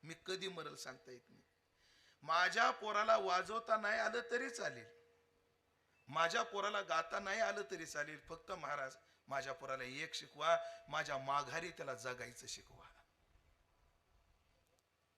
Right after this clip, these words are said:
माय एवढी खंबीर होऊ शकते, माय एवढी भूमिका बजावू शकते.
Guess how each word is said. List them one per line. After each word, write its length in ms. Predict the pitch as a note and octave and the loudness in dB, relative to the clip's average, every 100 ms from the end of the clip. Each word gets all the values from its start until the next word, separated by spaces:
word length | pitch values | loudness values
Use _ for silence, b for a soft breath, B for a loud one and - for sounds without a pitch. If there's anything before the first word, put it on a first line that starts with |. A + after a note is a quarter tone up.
| _ _ _ _ _ _ _ _ _ _ G#2+ | _ _ _ _ _ _ _ _ _ _ -18
माय 420 | A2 C#3+ G3+ F#3 | -8 -6 -6 -6
एवढी 220 | G#3 C4 C4 - | -8 -10 -12 -12
खंबीर 380 | G#2+ - - | -10 -10 -10
होऊ 220 | D#3+ C3 B2 | -12 -12 -14
शकते, 380 | - - - - _ _ _ _ _ _ _ _ _ b b b b C3+ | -16 -16 -20 -20 _ _ _ _ _ _ _ _ _ b b b b -4
माय 280 | G3+ B3 | 2 2
एवढी 280 | C4 C#4+ C#4+ | 2 -2 -4
भूमिका 400 | A3+ A#3+ A#3+ - | -4 -6 -2 -2
बजावू 380 | F#3 F#3+ F#3 D#3+ | -2 -2 -4 -8
शकते. 360 | - - _ | -10 -14 _